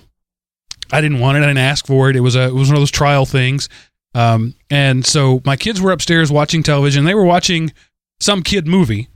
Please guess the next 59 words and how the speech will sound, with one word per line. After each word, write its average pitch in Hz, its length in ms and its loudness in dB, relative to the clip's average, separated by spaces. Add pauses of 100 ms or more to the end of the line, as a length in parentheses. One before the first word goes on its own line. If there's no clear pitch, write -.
(160)
I, 117 260 -6
I - 20 2
don't 139 140 0
remember 135 340 2
what 131 200 2
it 123 80 0
was 131 220 2
now, 120 200 0
but 143 120 0
it 165 60 0
was 190 140 0
approved. 143 400 0
I, 143 300 0
I 151 40 2
knew 165 180 2
they 160 120 2
were 151 120 2
watching 123 320 0
it. 135 60 -2
It 135 60 -2
was, 135 180 -2 (340)
it 151 60 0
was 151 120 0
like 147 140 -2
six, - 300 -2
six - 420 -2
or 139 100 0
seven 135 300 0
P 131 160 2
M, 117 140 0
and 123 80 -2
they 131 140 0
had 131 200 0
it, 123 140 -4
they 131 120 2
were 127 180 2
out 123 140 -2
watching 120 300 -2
it. 123 120 -4 (540)
And, 131 260 0
uh, 127 180 2
then 143 480 0
dinner 147 240 0
time 135 360 0
and 127 120 -2
bedtime, 135 460 0
and 123 100 0
they 131 60 2
went 131 180 0
to 120 60 -4
bed, 156 240 0
and 147 140 0
they 156 80 0
had 156 120 -2
left 156 240 -4
the 156 60 -8
T 147 180 0
V 190 200 2
on. 95 240 -4